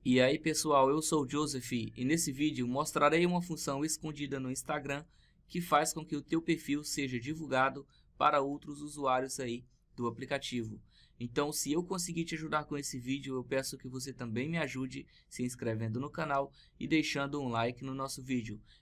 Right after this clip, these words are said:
Então, vamos lá. Primeiro de tudo, você vai logar na tua conta do Instagram utilizando um computador. Depois que logar, você vai clicar aqui em cima da tua fotinha depois do coração,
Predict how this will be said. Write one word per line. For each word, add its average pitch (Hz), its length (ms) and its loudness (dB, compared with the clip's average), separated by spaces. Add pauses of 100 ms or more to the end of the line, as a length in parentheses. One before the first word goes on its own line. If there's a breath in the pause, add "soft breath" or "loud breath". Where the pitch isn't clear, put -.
Então, - 240 0
vamos 160 280 0
lá. 117 200 0 (420 soft breath)
Primeiro 165 260 4
de 175 100 -2
tudo, 160 300 6
você 143 240 -4
vai 147 180 4
logar 156 480 4
na 123 80 -8
tua 127 160 -4
conta 123 300 -4
do 123 100 -2
Instagram 147 560 -2 (240)
utilizando 143 640 -2
um 151 80 -10
computador. 156 680 -4 (380 soft breath)
Depois 123 400 2
que 156 100 -2
logar, 170 400 4 (320 soft breath)
você 127 240 -4
vai 147 140 0
clicar 151 340 0
aqui 139 200 -4
em 127 40 -8
cima 127 320 -4
da 123 120 -2
tua 123 180 -8
fotinha 139 460 -4
depois 117 320 -6
do 113 80 -10
coração, 131 560 -2